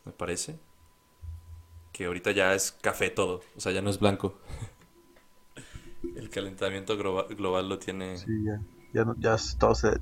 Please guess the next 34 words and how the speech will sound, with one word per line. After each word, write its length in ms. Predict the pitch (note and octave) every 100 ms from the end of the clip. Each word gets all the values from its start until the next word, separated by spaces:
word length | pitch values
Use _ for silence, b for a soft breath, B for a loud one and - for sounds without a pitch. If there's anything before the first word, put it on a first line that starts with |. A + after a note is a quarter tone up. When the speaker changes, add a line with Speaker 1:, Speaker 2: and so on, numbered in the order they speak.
| -
Speaker 2:
está 360 | - - - A#2 G#2+
Speaker 1:
Ajá, 180 | - G#2+
güey, 120 | G2+ G#2+
Speaker 2:
derritiendo. 0 |
Speaker 1:
entonces, 640 | G2+ G2 - G2 F#2 F#2+
Speaker 2:
Sí. 480 | G2+ - G#3+ G3+ G3 - _ _ _ _ _ - - -
Speaker 1:
por 120 | G2+
eso 120 | G#2
te 80 | G#2+
decía, 280 | F#2 A#2 A2+
o 40 |
sea, 300 | F#2 F#2+ F2 - b b b b - _ - - -
el 100 | F#2+
ser 140 | G#2
humano 220 | A2+ A2+
no 140 | A2+ A2
para 200 | A2 A2+
de 80 | G#2
intervenir 520 | F#2+ F#2 F2+ F2+ F#2
en, 220 | F#2+ F2+
en 140 | - F2+
lo 120 | E2+
que 80 | G2
está 140 | -
a 40 | F#2
su 100 | G2
alrededor 440 | F#2 F2+ F2 F2+
y 40 | F2+
a 60 |
veces 580 | F2 F2 F#2 - - - _ - b b b b b -
tiene 220 | G2 F#2
como 240 | - F#2 -
connotaciones 720 | F#2 F2+ F#2 - F#2 F2+ F2+
muy, 640 | F2+ F2+ F#2 F2+ F2 E2+